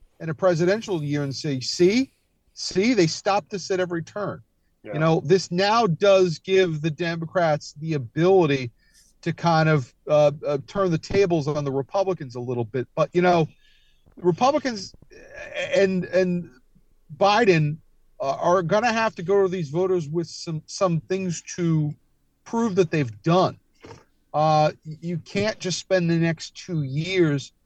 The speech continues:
Speaker 1: um, blocking each other and then claiming that you have the mantle to take complete power. So, you know, in a weird way, uh,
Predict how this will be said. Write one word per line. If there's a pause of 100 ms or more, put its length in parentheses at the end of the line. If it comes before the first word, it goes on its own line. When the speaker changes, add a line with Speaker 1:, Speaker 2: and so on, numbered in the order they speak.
(420)
Speaker 1:
um,
blocking
each
other (560)
and
then
claiming
that
you
have
the
mantle
to
take
complete
power.
So, (460)
you
know,
in
a
weird
way, (180)
uh,